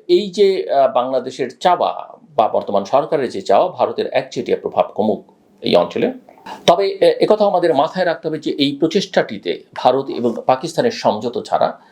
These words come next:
কোনো অগ্রগতি সম্ভব নয়, বিশেষ করে সার্কের পুনঃস্থাপন বা পুনঃপ্রতিষ্ঠা বা তাকে, আহ, জাগিয়ে তোলবার ক্ষেত্রে। আরেকটা ইস্যু আমরা সাম্প্রতিককালে লক্ষ্য করছি, আহ, দুদেশি বিতর্কে জড়িয়ে পড়েছে বাংলাদেশ এবং ভারত, এবং ইস্যুটা আসলে অনেক দিন ধরেই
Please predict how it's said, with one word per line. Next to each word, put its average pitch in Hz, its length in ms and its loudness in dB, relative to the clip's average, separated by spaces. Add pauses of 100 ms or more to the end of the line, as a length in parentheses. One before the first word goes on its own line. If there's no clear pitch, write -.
(340)
কোনো - 180 6
অগ্রগতি 101 520 2
সম্ভব 139 360 2
নয়, 120 120 0
বিশেষ 120 280 -4
করে - 160 0
সার্কের - 560 0 (120)
পুনঃস্থাপন 131 800 2
বা 90 160 4
পুনঃপ্রতিষ্ঠা 120 760 0
বা - 220 0
তাকে, - 380 -4
আহ, - 140 0
জাগিয়ে 90 360 0
তোলবার 85 340 -6
ক্ষেত্রে। - 400 -8 (1500)
আরেকটা 247 320 4
ইস্যু 247 320 2
আমরা 190 220 2
সাম্প্রতিককালে 185 640 -2
লক্ষ্য 156 240 -2
করছি, 160 540 0
আহ, 127 260 4
দুদেশি 135 460 -8
বিতর্কে 117 380 0
জড়িয়ে 95 300 -6
পড়েছে 127 260 -4
বাংলাদেশ 95 400 -2
এবং 98 200 -4
ভারত, 156 380 2
এবং 117 340 -2 (200)
ইস্যুটা 190 340 2
আসলে 131 340 2
অনেক 147 280 -2
দিন 135 200 -4
ধরেই 123 360 -2